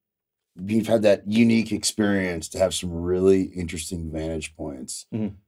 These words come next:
Speaker 1: kind of on the inside, on the outside,
Speaker 2: Yeah.
Speaker 1: at sort of the, the bigger the C A C I, the pivotal slash V M, you know,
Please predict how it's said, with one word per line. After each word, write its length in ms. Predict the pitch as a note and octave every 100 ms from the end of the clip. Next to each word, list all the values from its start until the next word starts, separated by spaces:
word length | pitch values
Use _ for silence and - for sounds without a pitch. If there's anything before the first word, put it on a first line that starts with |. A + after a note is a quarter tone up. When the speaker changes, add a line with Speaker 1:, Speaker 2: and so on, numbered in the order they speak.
| -
Speaker 1:
kind 120 | F#2
of 60 | F#2
on 120 | F2+
the 160 | F#2+ C3
inside, 760 | C#3 - B2+ A#2+ A#2 A2 G#2+ - _ -
on 120 | F#2
the 100 | F#2 G#2+
outside, 840 | B2 A#2+ A#2+ B2 A2+ A2 G#2+ G2+
Speaker 2:
Yeah. 140 | B2 A2+ - _ -
Speaker 1:
at 160 | G#2+
sort 160 | - A2+
of 120 | G2+
the, 440 | G#2 G2 G2 F2+ D#2+ _ _ _ _ _
the 80 | A2
bigger 320 | F2 A2 G#2
the 120 | F#2+
C 220 | F#2+ A2 G2
A 40 |
C 200 | - A#2
I, 400 | A#2+ B2 A2+ A2+
the 120 | G2+ G2
pivotal 480 | G#2+ G2+ G#2 F#2
slash 420 | F2 F#2+ F2 F2 A2
V 120 | B2
M, 540 | C#3 B2 B2 A#2 A2+ - _ -
you 100 | G2+
know, 240 | F2 E2